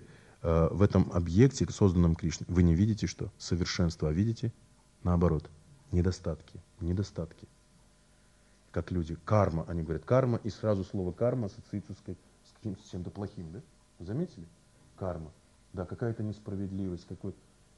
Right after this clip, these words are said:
Видите, это называется, что человек соприкасается с продуктом деятельности Кришны, но он что? Видит в нем только отрицательные черты. Чис-, чи-, никто же, когда все ему приваливает, не говорит "карма".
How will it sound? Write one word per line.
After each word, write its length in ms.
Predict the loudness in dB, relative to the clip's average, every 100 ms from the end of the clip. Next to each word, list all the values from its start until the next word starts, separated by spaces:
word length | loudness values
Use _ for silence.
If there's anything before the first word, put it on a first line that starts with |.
| _ -4
Видите, 240 | -4 -4
это 120 | -6
называется, 540 | -4 -4 -2 -2 -2 -8
что 220 | -12 -14
человек 440 | -6 -6 -4 -6 -10 _ _ _ _
соприкасается 800 | -8 -2 0 0 4 4 4 2
с 480 | -6 -8 -16 -16 -18 _ _ _
продуктом 560 | 2 4 2 2 2 4
деятельности 580 | 4 2 2 0 0 -8
Кришны, 460 | -2 -2 -2 -8 -8 -20 _ _ -4
но 140 | 0
он 200 | 4 2
что? 280 | 2 -2 -4 -8 _
Видит 300 | -4 -2 0
в 40 | 2
нем 180 | 2 2
только 360 | 2 2 -4 -4
отрицательные 720 | -6 -2 -2 0 -2 -2 -6
черты. 300 | -6 -12 -14 -20
Чис-, 240 | -16 -16 -16
чи-, 140 | -18 -20 -20 -20 -20 -20 2
никто 280 | 4 8 6
же, 100 | 8
когда 220 | 6 4
все 180 | 8 8
ему 160 | 8
приваливает, 520 | 6 6 6 6 2
не 80 | 0
говорит 220 | 2 0
"карма". 380 | 2 -2 -2 -6